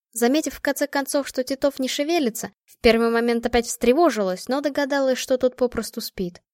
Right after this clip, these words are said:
Коснулась лба. Жар спал совершенно. Какое-то время вещевичка сидела с любопытством и без малейшего стеснения разглядывая полуодетого мужчину. Живой поручик был гораздо интереснее картинки в анатомическом атласе.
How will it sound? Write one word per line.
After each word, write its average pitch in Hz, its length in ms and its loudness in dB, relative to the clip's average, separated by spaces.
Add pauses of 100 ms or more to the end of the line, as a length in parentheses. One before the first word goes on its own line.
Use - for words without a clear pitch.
(260)
Коснулась 294 500 -4
лба. 208 360 -4 (380)
Жар 208 280 -2
спал 214 280 -2
совершенно. 185 760 -8 (460)
Какое-то - 380 2
время 320 300 2
вещевичка 269 580 -4
сидела 277 480 2
с 214 100 -6
любопытством 240 680 0
и 208 60 2
без 220 200 0
малейшего 254 480 2
стеснения 269 600 -2
разглядывая 247 640 0
полуодетого 247 720 2
мужчину. 202 640 -6 (280)
Живой 214 340 2
поручик 214 480 0
был 214 140 2
гораздо 214 400 2
интереснее 214 640 0
картинки 202 500 -2
в 185 80 -8
анатомическом 196 800 -2
атласе. 185 480 -8